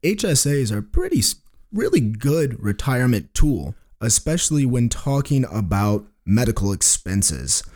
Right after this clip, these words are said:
Um, so believe it or not, these stay forever, just as you mentioned a little bit ago, unlike the F S As for the most part. But Medicare Parts B and D premiums, as well as, you know, Advantage plans premiums, they're all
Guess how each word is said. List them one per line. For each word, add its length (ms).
Um, 440
so 200
believe 360
it 180
or 280
not, 580
these 500
stay 360
forever, 380
just 240
as 140
you 60
mentioned 340
a 40
little 200
bit 160
ago, 220
unlike 280
the 80
F 160
S 200
As 340
for 120
the 80
most 380
part. 340
But 120
Medicare 480
Parts 280
B 320
and 140
D 180
premiums, 540
as 160
well 180
as, 200
you 80
know, 100
Advantage 560
plans 320
premiums, 720
they're 340
all 440